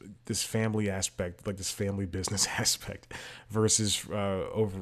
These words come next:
you know, at Disney proper with the movies and the T V show, Disney Creative, as, as I'd probably like to call it. Um, there's a little bit more wiggle room to play in everything. But for, you know, for the day-to-day at a, at a theme park,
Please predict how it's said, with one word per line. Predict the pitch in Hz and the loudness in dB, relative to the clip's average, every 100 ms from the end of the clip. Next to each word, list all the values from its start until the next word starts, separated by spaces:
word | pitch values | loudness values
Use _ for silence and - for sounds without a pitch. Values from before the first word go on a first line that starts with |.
| 80 | -6
you | 101 | -6
know, | 95 87 | -4 -4
at | 87 90 | -4 -2
Disney | 110 98 92 | -2 0 -2
proper | - 110 127 73 76 | -2 -2 -2 -4 -8
with | 76 | -6
the | 90 | -6
movies | 95 113 98 82 | 0 2 2 -4
and | 78 | -8
the | 73 | -6
T | 113 | -4
V | 113 | -2
show, | 104 78 | -2 -4
Disney | 92 92 90 | -4 -4 -6
Creative, | - 107 107 76 76 | -2 0 0 -2 -10
as, | - | -12
as | - 78 76 | -10 -10 -8
I'd | 73 | -10
probably | - 69 - | -8 -10 -10
like | - | -12
to | - | -12
call | - - | -8 -8
it. | - - - - - - - | -10 -18 -20 -20 -20 -14 -4
Um, | 87 82 78 78 - - - - | -2 -2 -6 -12 -16 -20 -20 -10
there's | 101 95 98 110 104 104 101 98 90 - - - - - - | -10 -8 2 4 6 4 4 2 0 -2 -4 -8 -20 -20 -4
a | 110 | 0
little | 110 | 2
bit | 104 101 | 2 2
more | 95 92 | 0 0
wiggle | 98 95 98 | 0 0 -2
room | 92 90 | -2 -4
to | 87 85 | -6 6
play | - 104 92 | 6 6 -4
in | 76 | -6
everything. | - - 65 57 - | -10 -12 -10 -12 -6
But | 95 87 | -4 -4
for, | - 101 95 - - - - - - | -2 -2 -2 -4 -8 -10 -20 -20 -10
you | 113 | -4
know, | 101 87 87 | -2 -2 -8
for | - 110 | 0 0
the | 92 | 2
day-to-day | 95 110 110 101 98 104 107 | 2 2 2 2 2 2 0
at | 95 92 | -2 -4
a, | 90 90 | -4 -4
at | 90 | -4
a | 87 | -4
theme | - 113 117 | -4 0 2
park, | 120 123 123 | 2 2 0